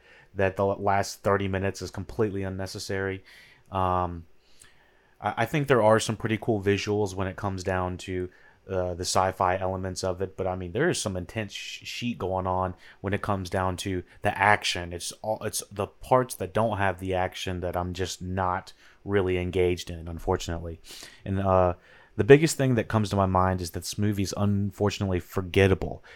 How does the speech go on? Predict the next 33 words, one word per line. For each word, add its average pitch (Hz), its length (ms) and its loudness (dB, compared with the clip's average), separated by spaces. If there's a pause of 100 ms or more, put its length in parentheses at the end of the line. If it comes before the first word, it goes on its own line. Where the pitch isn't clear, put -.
(160)
I 98 260 6 (540)
am, 101 260 0 (200)
I 104 140 0
watched 110 500 2
it, - 300 -2 (460)
I 101 60 -6
wanna 180 220 0
say 202 180 -2
I 156 60 4
watched 113 480 0
it 107 320 -2
Saturday. 120 1160 2
It 117 40 2
was 107 200 -2
released 110 320 -2
Friday, 107 600 2
watched 101 360 0
it 101 60 -6
Saturday. 101 680 0 (560)
It's - 400 -4
currently 117 480 0
Tuesday, 101 880 0 (500)
and 120 60 6
I 143 40 6
can 143 200 0
barely 127 360 4
remember 101 480 0
it. 85 120 -6
The 104 80 2
be-, 131 260 2
the 117 140 -4
most 143 400 0
thing, 127 340 -6